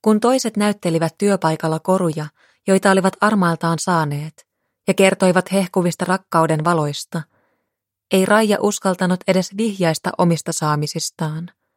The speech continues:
Paavo oli ostanut hänelle karvalakin pakkaspäivien varalle ja isokokoisen käsilaukun, niin etteivät rahakolikot ja huulimaali kulkeneet sikin sokin takin taskussa.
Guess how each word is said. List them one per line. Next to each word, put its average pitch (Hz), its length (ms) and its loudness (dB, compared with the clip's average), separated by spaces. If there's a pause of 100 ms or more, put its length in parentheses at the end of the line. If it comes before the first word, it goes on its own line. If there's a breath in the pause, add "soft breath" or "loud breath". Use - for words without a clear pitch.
(720)
Paavo 262 280 2
oli 220 240 2
ostanut 196 440 -2
hänelle 185 340 0
karvalakin 165 800 -2 (100)
pakkaspäivien 160 800 -2
varalle 151 480 -4 (520)
ja - 100 -2
isokokoisen 185 760 0
käsilaukun, 156 760 -4 (340)
niin 226 280 2
etteivät 220 460 0
rahakolikot 196 680 -2
ja 180 100 -2
huulimaali 151 640 -2 (100)
kulkeneet 175 500 0
sikin 196 340 -2
sokin 175 340 -4
takin 160 320 -4
taskussa. - 640 -8